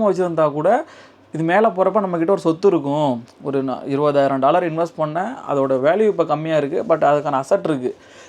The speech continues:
மறுபடியும் மேல போனுச்சுன்னா எனக்கு ப்ராஃபிட் இருக்கும் அப்படிங்கிற அந்த ஒரு மைண்டுக்காக வேண்டி என்ன பண்ணேன், மறுபடியும் இங்க வந்த பிறகு மறுபடியும் ஒரு ஐயாயிரம் டாலர் வாங்கினேன். அப்ப அவாக்ஸ் காயினோ ஏதோ something ஒரு காயின்ல வந்துட்டு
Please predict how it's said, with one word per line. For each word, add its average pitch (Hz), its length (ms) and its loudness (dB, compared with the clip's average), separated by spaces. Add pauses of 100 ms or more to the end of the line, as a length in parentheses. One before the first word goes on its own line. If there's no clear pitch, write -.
(140)
மறுபடியும் 190 340 2
மேல 208 220 4
போனுச்சுன்னா 185 800 -4
எனக்கு 165 340 -2
ப்ராஃபிட் 175 260 -2
இருக்கும் 143 480 -2
அப்படிங்கிற 170 520 0
அந்த 165 340 0
ஒரு 165 160 0 (520)
மைண்டுக்காக 175 540 0
வேண்டி 165 180 0
என்ன 156 160 -2
பண்ணேன், 151 440 -4 (320)
மறுபடியும் 175 460 2
இங்க 160 180 0
வந்த 156 260 0
பிறகு 156 440 -2 (280)
மறுபடியும் 180 400 2
ஒரு 185 80 2
ஐயாயிரம் 160 340 2
டாலர் 160 200 2
வாங்கினேன். 143 320 -2
அப்ப 143 280 -2
அவாக்ஸ் 175 420 0
காயினோ 156 300 -2
ஏதோ 165 200 2 (120)
something 156 260 -6
ஒரு 147 140 -4
காயின்ல 147 500 0
வந்துட்டு 139 260 -4